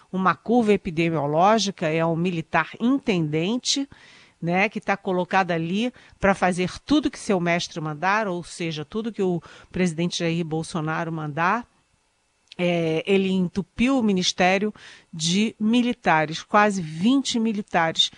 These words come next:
nenhum deles com experiência na área de saúde pública, no meio de uma pandemia que mata, já matou mais de trinta e sete mil pessoas, perto de trinta e sete mil pessoas. Quer dizer, é, eu não entendo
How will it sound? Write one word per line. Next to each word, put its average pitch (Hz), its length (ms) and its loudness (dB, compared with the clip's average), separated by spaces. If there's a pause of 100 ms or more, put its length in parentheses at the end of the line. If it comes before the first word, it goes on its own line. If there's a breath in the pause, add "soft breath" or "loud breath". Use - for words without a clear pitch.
(180 soft breath)
nenhum 247 380 6
deles 202 460 2
com 220 180 0
experiência 185 720 0
na 180 120 0
área 170 280 -2
de 170 280 -6 (260 loud breath)
saúde 190 420 0
pública, 226 560 -2
no 285 120 2
meio 285 240 2
de 359 80 0
uma 440 160 2
pandemia 339 840 6 (420 soft breath)
que 302 140 2
mata, 262 560 2
já 226 180 2
matou 233 380 0
mais 233 340 2
de 302 80 -4
trinta 349 300 -4
e 392 40 0
sete 302 340 -4
mil 208 140 -2
pessoas, 196 580 0
perto 175 460 -2
de 143 120 -12 (160)
trinta 151 260 -8
e 143 40 -10
sete 156 280 -8
mil 147 140 -6
pessoas. 196 580 0 (360 loud breath)
Quer 220 140 0
dizer, 196 500 2 (340 loud breath)
é, 202 800 0
eu 254 200 4
não 302 320 2
entendo 226 800 -2